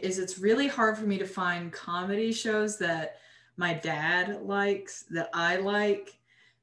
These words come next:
because we just have, like, different senses of humor. And he, like, I got him to reluctantly, like, sit down and watch it. And he, my whole family loves Schitt's Creek now. And that, that's what really makes it super satisfying for me as well.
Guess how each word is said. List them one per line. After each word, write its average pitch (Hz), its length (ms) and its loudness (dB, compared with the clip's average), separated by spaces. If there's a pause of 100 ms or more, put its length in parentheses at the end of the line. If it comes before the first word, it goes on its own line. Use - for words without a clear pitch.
because 226 300 0 (120)
we 226 120 4
just 269 160 0
have, 311 100 4
like, 214 220 2
different 233 340 0
senses 233 380 -2
of 185 80 -12
humor. 190 520 0 (440)
And 175 400 0
he, 240 180 -2
like, 233 240 -2
I 190 60 2
got 226 200 2
him 269 140 2
to 226 100 -8
reluctantly, 180 720 -4
like, 165 260 -10
sit - 340 -4
down 165 280 -2
and 160 120 -6
watch 165 300 -2
it. 202 320 -2 (440)
And 160 520 -4 (180)
he, - 300 -12
my 190 240 2
whole 202 220 4
family 165 420 -4
loves 143 260 -10
Schitt's - 220 -10
Creek - 240 -12
now. - 340 -14
And 190 140 0
that, 226 180 2
that's 226 220 2
what 208 160 -2
really 180 320 2
makes 165 240 -10
it 131 100 -12
super 160 300 -8
satisfying 151 680 -8
for 147 200 -10
me 147 160 -8
as 151 180 -10
well. 156 520 -12